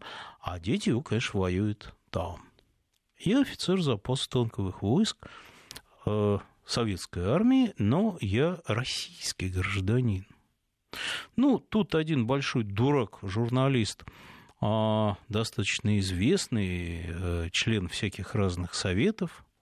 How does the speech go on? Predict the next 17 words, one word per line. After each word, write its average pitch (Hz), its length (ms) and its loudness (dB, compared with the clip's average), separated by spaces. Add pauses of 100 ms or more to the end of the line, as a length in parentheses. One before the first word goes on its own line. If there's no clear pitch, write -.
(120)
до 117 120 0
последнего 120 680 0
времени, 113 420 2 (460)
искренне 107 1000 2
полагал, 117 540 0
что - 420 -4
у 98 60 0
меня 104 320 4
израильское 214 460 2
гражданство, 113 1000 0 (420)
но 240 380 2 (160)
Максим 160 380 0
Леонардович 117 640 0
в 101 100 2
этом 107 560 0
ни 143 80 4
бельмеса 120 720 0